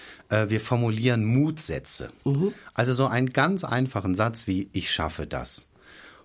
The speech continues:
Speaker 1: Oder, "Den Tag werde ich überstehen.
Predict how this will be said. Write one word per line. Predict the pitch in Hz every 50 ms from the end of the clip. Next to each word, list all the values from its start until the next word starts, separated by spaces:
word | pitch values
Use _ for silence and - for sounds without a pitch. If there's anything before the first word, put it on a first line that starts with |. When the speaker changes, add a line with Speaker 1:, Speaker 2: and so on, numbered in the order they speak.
| _ _ -
Speaker 1:
Oder, | 95 101 101 - 87 73 64 62 64 - _ - - - - - - - - _ - - - _ - -
"Den | 143 147 143
Tag | - 117 117 117 117 123 120 - - - -
werde | 85 85 104 113 120 120 120 110
ich | - 92 - -
überstehen. | - 76 80 76 - - - - 143 160 170 170 175 196 185 175